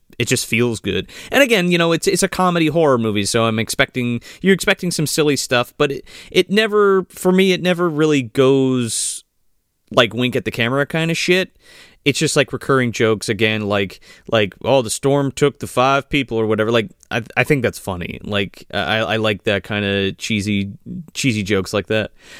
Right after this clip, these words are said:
Um, it works for me. It's comfy. Um, although it, it, it does seem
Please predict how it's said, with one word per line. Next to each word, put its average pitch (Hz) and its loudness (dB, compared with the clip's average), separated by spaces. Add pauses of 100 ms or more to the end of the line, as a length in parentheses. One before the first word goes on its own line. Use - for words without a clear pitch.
(240)
Um, 143 0 (400)
it 185 4
works 170 2
for 190 -2
me. 214 0 (760)
It's - 2
comfy. 202 -2 (420)
Um, 110 -2 (800)
although 185 4
it, - -2 (100)
it, 156 0 (500)
it 147 2
does 160 2
seem 151 -2